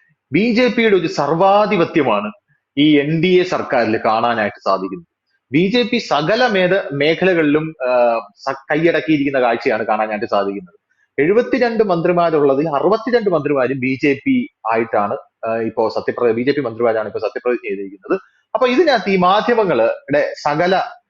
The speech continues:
എന്താ പറയാ, മാധ്യമങ്ങളുടെ സകല പ്രവചനങ്ങളും തെറ്റിപ്പോയൊരു, ആ, ഒരു, ഒരു ടേം അല്ലേ നരേന്ദ്രമോദിയുടെ മൂന്നാമത്തെ സർക്കാർ എന്നുള്ളത് ആദ്യത്തെ ചോദ്യം. രണ്ടാമത്തെ കാര്യം,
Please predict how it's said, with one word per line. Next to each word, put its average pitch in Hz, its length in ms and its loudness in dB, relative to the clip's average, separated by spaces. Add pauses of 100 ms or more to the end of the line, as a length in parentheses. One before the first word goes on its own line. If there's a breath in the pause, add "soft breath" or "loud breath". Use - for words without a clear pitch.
(180)
എന്താ 123 220 0
പറയാ, 104 300 0 (240)
മാധ്യമങ്ങളുടെ 170 500 0
സകല 160 320 0
പ്രവചനങ്ങളും 185 840 0
തെറ്റിപ്പോയൊരു, 147 720 2 (440)
ആ, 127 140 4
ഒരു, 131 260 2
ഒരു 135 280 0 (440)
ടേം 139 220 2
അല്ലേ 117 220 2
നരേന്ദ്രമോദിയുടെ 120 680 0
മൂന്നാമത്തെ 117 440 -6
സർക്കാർ 104 420 -4
എന്നുള്ളത് 127 400 0
ആദ്യത്തെ 123 320 -2
ചോദ്യം. 120 320 -4
രണ്ടാമത്തെ 185 300 0
കാര്യം, 131 280 0